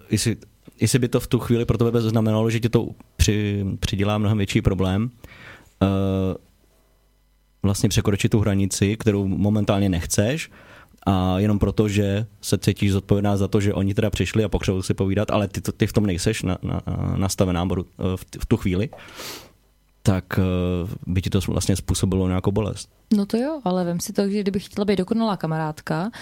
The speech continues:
Speaker 2: a vím, že oni prostě chtějí by-, chtěli být tu chvíli prostě moje podpora a šli čtyři kiláky jenom proto, aby mě řekli:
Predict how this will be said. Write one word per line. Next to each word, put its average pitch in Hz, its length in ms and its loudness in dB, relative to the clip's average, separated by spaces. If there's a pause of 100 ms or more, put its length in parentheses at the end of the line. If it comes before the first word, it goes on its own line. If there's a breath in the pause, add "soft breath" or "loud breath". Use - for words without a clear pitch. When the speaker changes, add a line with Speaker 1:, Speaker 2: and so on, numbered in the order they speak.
(440 loud breath)
Speaker 2:
a 175 640 0 (120)
vím, 196 260 0
že 190 120 0
oni 185 500 0
prostě 180 400 -2
chtějí 170 280 0
by-, 185 280 0
chtěli 180 240 -2
být 180 240 -4
tu 202 100 0
chvíli 185 340 -2
prostě 185 420 -2
moje 185 200 0
podpora 185 500 -2
a 185 200 -2
šli 196 260 -2
čtyři 190 260 0
kiláky 180 400 -2
jenom 180 180 -2
proto, 185 260 0
aby 180 180 -2
mě 175 220 0
řekli: 180 460 -2